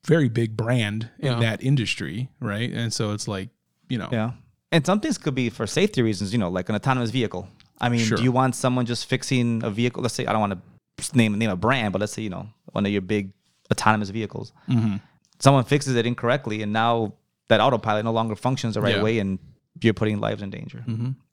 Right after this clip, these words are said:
Speaker 1: There is,
Speaker 2: Yeah.
Speaker 1: there is, there were some, some arguments there in terms of safety, even for phones,
Speaker 3: Right.
Speaker 1: right? 'Cause you can
Speaker 3: It can
Speaker 1: punc-,
Speaker 3: catch
Speaker 1: you,
Speaker 3: on fire.
Speaker 1: you can puncture a battery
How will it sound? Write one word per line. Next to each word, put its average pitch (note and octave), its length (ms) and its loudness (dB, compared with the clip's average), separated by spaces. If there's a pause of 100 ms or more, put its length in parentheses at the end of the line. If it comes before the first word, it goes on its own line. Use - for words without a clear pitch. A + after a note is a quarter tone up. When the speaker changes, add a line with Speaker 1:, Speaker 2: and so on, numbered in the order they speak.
(180)
Speaker 1:
There E3 160 10
is, D#3+ 100 10
Speaker 2:
Yeah. C3 60 -2
Speaker 1:
there D3+ 180 8
is, C#3+ 140 4
there C#3+ 140 6
were C#3 100 6
some, B2 220 2 (180)
some C#3 160 0
arguments A#2 420 2
there A#2 160 4
in A2+ 60 2
terms A#2 240 2
of G#2+ 100 -2
safety, A2 480 -2 (140)
even D#3 220 6
for C#3+ 120 2
phones, B2+ 460 0 (160)
Speaker 3:
Right. A2+ 140 4
Speaker 1:
right? A2 120 0
'Cause A#2+ 120 0
you B2 60 2
can A2+ 140 0
Speaker 3:
It C3 120 6
can A#2+ 100 0
Speaker 1:
punc-, - 40 4
Speaker 3:
catch B2 140 2
Speaker 1:
you, B2 40 2
Speaker 3:
on G#2+ 60 0
fire. A#2 140 0
Speaker 1:
you D#3 80 6
can C3 120 0
puncture A#2 300 2
a A2 40 -2
battery C3+ 480 4